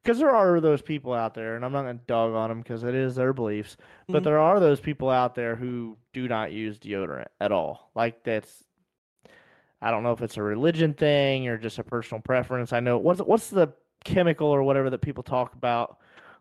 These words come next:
Speaker 1: that's in deodorant? Aluminum?
Speaker 2: Aluminum oxide.
Speaker 1: Yeah, they, they say that there's, there's a lot of people that don't wear that ju-, or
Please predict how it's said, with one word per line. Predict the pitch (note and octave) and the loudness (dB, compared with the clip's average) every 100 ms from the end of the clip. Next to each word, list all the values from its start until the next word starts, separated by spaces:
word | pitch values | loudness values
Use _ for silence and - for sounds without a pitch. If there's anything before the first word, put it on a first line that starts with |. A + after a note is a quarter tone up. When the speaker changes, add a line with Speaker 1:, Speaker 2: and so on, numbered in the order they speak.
| - | -10
Speaker 1:
that's | B2+ - | -8 -4
in | C3 | -4
deodorant? | B2 A#2+ A#2 A2 G#2+ G#2 _ - | -2 0 0 -2 -6 -8 _ 0
Aluminum? | C3+ D#3 F#3 G#3 G#3+ G#3 - | 4 6 6 6 4 0 -4
Speaker 2:
Aluminum | G#2+ G#2 G2+ F#2+ | -2 0 -2 -4
oxide. | G2 G2 G#2+ G#2+ G#2+ _ _ _ _ _ _ _ _ _ - | -4 -4 -4 -4 -6 _ _ _ _ _ _ _ _ _ -10
Speaker 1:
Yeah, | C3 A2 F#2 | -4 -2 -2
they, | F#2+ A2+ A#2 | -4 -6 -6
they | - B2+ | -6 -8
say | - C3+ B2+ | -6 -6 -4
that | A#2+ A#2+ | -6 -6
there's, | B2 B2 A2+ G#2+ - - _ _ _ | -6 -4 -6 -10 -20 -20 _ _ _
there's | B2 A#2 | -4 -2
a | A#2+ | 0
lot | A#2 A#2+ | 2 0
of | |
people | A#2+ A#2+ | -2 -8
that | A2 | -8
don't | F#2+ A2 | -6 -6
wear | G#2 G#2+ G#2 | -2 -2 0
that | G#2 G2+ F2+ | -2 -2 -4
ju-, | A2 | -8
or | D#2+ G#2+ G2+ | -6 -6 -6